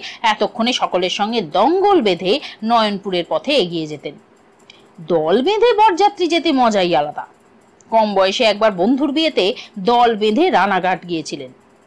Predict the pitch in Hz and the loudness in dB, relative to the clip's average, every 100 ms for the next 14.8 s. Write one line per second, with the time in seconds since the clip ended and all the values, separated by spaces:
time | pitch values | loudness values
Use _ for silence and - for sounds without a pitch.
0 | _ _ - 190 262 466 508 - _ - | _ _ -4 2 4 4 2 -2 _ -18
1 | - 160 208 330 - - - 302 - 254 | -8 -2 2 2 0 -4 -2 -2 -2 -2
2 | 226 156 190 262 247 _ _ _ _ _ | 0 2 2 0 -2 _ _ _ _ _
3 | - - - - - - - 180 180 175 | -20 -20 -20 -4 -4 -4 -8 -4 0 2
4 | 208 330 508 508 494 - 427 403 403 392 | 0 0 2 2 2 0 2 2 2 2
5 | 381 226 202 285 _ _ _ - 277 339 | 2 2 -2 -8 _ _ _ 0 2 4
6 | 156 160 165 180 339 370 453 - 165 214 | 4 4 2 2 0 2 2 0 0 4
7 | 440 392 151 - _ _ _ _ - 285 | 4 4 0 -8 _ _ _ _ 0 2
8 | 330 415 370 466 427 392 226 175 - - | 2 2 4 4 4 4 2 0 -2 -10
9 | 143 - _ _ _ _ _ _ _ _ | -10 -16 _ _ _ _ _ _ _ _
10 | _ _ _ _ _ _ _ _ 294 320 | _ _ _ _ _ _ _ _ 0 0
11 | - - - _ - - 185 277 302 262 | 0 -10 -18 _ -20 -6 2 6 6 4
12 | 185 - - - _ _ _ - - 185 | 0 -2 -6 -20 _ _ _ -20 -8 2
13 | 233 - 440 392 403 381 381 330 311 - | 2 4 2 4 4 4 2 0 -2 -2
14 | 240 285 247 233 226 226 294 320 | 2 2 2 0 0 -2 -4 -4